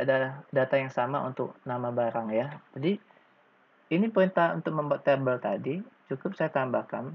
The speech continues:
ya, unik di sini. Unik, apa yang akan kita buat unik?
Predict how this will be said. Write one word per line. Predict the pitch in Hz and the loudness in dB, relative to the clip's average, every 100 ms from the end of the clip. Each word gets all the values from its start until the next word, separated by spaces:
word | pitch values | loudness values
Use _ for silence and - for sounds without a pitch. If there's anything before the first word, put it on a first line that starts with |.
| 160 _ | -14 _
ya, | 110 110 123 _ _ _ _ _ 147 | -8 -6 -8 _ _ _ _ _ -6
unik | 135 175 185 170 - _ | 0 2 2 -2 -10 _
di | - 139 | -8 -6
sini. | 151 135 139 147 _ _ - _ _ _ _ - _ _ _ _ _ _ _ _ _ _ - | -6 -6 -8 -14 _ _ -20 _ _ _ _ -20 _ _ _ _ _ _ _ _ _ _ -4
Unik, | 147 143 170 190 - _ - | 0 2 0 -2 -8 _ 0
apa | 170 - 185 | 2 4 2
yang | 160 | 2
akan | 156 160 | 2 -2
kita | 160 156 | 0 0
buat | 151 139 | 4 2
unik? | 143 160 143 | 2 -2 -2